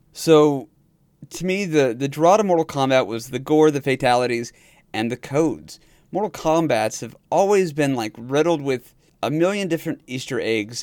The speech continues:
and codes. And then I think they really picked up on that. You know, like you said, they had the Abacab or whatever for, for Mortal Kombat One, but they really <laughs> leaned into it with Mortal Kombat Two. That's my segue. Uh, was there anything else we need to do with, with Street Fighter?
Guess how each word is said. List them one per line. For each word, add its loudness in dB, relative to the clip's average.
and -8
codes. -4
And -2
then 2
I 2
think -4
they -2
really -2
picked -6
up -2
on -4
that. -2
You -2
know, -4
like 0
you -8
said, -8
they 0
had -2
the -2
Abacab -2
or -14
whatever -8
for, -8
for -16
Mortal -8
Kombat -6
One, -10
but -16
they -2
really 6
<laughs> 0
leaned -2
into 0
it 0
with -8
Mortal 0
Kombat 0
Two. -6
That's -10
my -4
segue. -4
Uh, -10
was -6
there -4
anything -2
else -2
we -6
need -6
to -10
do -6
with, -12
with -10
Street -8
Fighter? -6